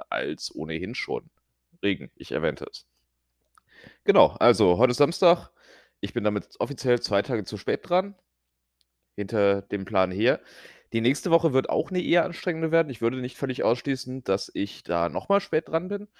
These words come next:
Und die Woche drauf bin ich dann schon wieder auf dem Rückweg nach Deutschland. Da gibt's dann also keine Folge mehr. Sprich, das ist die vorletzte Folge dieser dritten Staffel, wenn ich mich nicht verzählt habe. Und dann kommt noch eine dementsprechend. Und dann wird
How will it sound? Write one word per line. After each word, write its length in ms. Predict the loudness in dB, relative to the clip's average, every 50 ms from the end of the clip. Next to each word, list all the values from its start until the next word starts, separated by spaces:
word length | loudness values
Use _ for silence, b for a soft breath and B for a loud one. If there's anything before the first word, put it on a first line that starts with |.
| B B B B B B _ _
Und 540 | -2 -2 -2 -2 -6 -10 -14 -18 -16 _
die 80 | -2 0
Woche 200 | 0 0 0 -2
drauf 560 | -4 0 0 4 6 6 6 4 2 -2 _
bin 120 | -4 -4 -4
ich 100 | -2 -2
dann 180 | -2 -2 -2 -2
schon 200 | -2 -4 -4 0
wieder 140 | 2 2
auf 100 | 0 0
dem 80 | -2 -4
Rückweg 320 | -6 -6 -4 -4 -6 -4
nach 140 | -4 -6 -4
Deutschland. 460 | _ -2 -2 -2 0 -2 -2 -2 0
Da 60 | -2 -2
gibt's 160 | -2 -2 -4
dann 100 | -4 -4
also 180 | -4 -4 -6
keine 280 | -8 -6 -6 -6 -6 -6
Folge 280 | -6 -4 -4 -4 -4 -6
mehr. 180 | -6 -6 -8 -8
Sprich, 300 | -6 -6 -6 -6 -4 _
das 160 | -4 -2 -2
ist 140 | -4 -8 -10
die 60 | -10
vorletzte 520 | -10 0 2 2 2 2 0 -4 -8 -8 -8
Folge 420 | -4 0 2 2 2 2 -2 -4
dieser 800 | -4 -6 -8 -4 0 2 4 4 4 4 4 4 4 4 2 0
dritten 600 | -2 -6 -6 -6 -6 -8 -8 _ _ -14 -14 -12
Staffel, 560 | -14 -18 -6 _ -6 -6 -4 _ -6 -6 -4 -4
wenn 120 | -6 -6
ich 100 | -6 -10
mich 100 | -10 -10
nicht 140 | -10 -10 -8
verzählt 400 | -10 -10 -6 -4 -2 -4 -2 -2
habe. 260 | -4 -4 -4 -6 -10 b b b b b b b b b b b b b b _ _ _ _
Und 720 | 6 8 10 10 10 10 8 6 2 -6 -12 -14 -18 -20 -20 _ _ _ _ _ _ _ _ _ _ _ _ _ _ _ _ _ _ _
dann 140 | -8 -6
kommt 160 | -6 -6 -6 -6
noch 120 | -6 -2
eine 320 | 0 0 0 0 -2 -8 -10 _
dementsprechend. 640 | -10 -10 -10 -10 -6 -6 -6 -6 -6 -12 -20 -20 _ _ _ _
Und 260 | -4 -4 -4 -4 -4 -6
dann 320 | -6 -4 -6 -10 -12 -6
wird 240 | -4 -4 -4 -4 -6